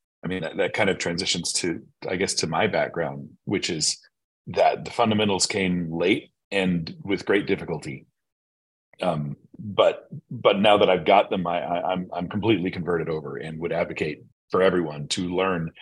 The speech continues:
You know, I, I would, I would say everyone should spend several weeks doing nothing but command line work, learning V I, learning editing, learning Bash, learning batch scripting,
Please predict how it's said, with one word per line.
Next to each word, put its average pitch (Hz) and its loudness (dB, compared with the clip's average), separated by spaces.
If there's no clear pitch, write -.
You - 2
know, - 0
I, 180 6
I 113 6
would, 139 4
I 113 6
would - 6
say 101 4
everyone 113 6
should 95 -2
spend 107 2
several 113 6
weeks - 2
doing 113 2
nothing 92 -2
but 80 -8
command 78 -10
line 64 -14
work, - -14
learning 120 6
V 98 6
I, 82 -2
learning 104 2
editing, 90 -2
learning 95 2
Bash, 80 2
learning 92 -2
batch 85 2
scripting, 82 -2